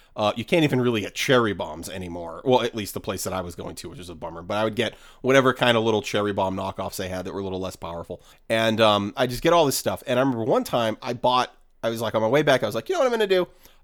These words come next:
I'm gonna buy," they had these, this big thing. It was the size of, like, a, um, oh man,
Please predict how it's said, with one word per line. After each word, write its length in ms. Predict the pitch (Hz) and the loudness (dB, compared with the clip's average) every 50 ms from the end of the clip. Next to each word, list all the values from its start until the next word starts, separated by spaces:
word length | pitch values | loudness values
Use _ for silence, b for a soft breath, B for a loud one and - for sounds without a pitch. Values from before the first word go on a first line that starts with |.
| b - | b -4
I'm 80 | 202 | -2
gonna 140 | 254 - 214 - | 0 2 2 2
buy," 120 | 151 135 - | 2 0 -2
they 60 | 175 | -4
had 120 | - 226 | -4 -2
these, 160 | 175 131 113 - | -2 -4 -4 -6
this 220 | - - 143 - - | -8 -8 -8 -8 -8
big 460 | - - _ _ - 285 254 208 175 | -12 -20 _ _ -4 -2 -2 -2 -4
thing. 280 | - - - 160 131 110 | -4 0 2 2 2 2
It 100 | 110 - | 0 -4
was 140 | 143 117 123 | -6 -6 -6
the 80 | 120 | -6
size 520 | - - - - 180 175 170 170 170 156 147 | -4 -4 -2 -2 0 0 0 0 0 0 -2
of, 140 | 131 113 117 | -4 -4 -4
like, 340 | 113 113 110 104 101 - - | -2 -2 -2 -2 -2 -4 -4
a, 220 | 120 107 104 101 101 | -4 -4 -4 -6 -6
um, 500 | 95 90 90 87 87 87 87 85 87 101 - _ - - - - - _ _ _ _ _ _ - - - | -8 -8 -8 -10 -10 -12 -14 -14 -18 -20 -20 _ -20 -20 -16 -16 -16 _ _ _ _ _ _ -20 -18 -18
oh 160 | - - - | -18 -18 -18
man, 460 | 92 104 131 127 117 110 104 87 85 | -16 -16 -14 -12 -12 -12 -12 -14 -16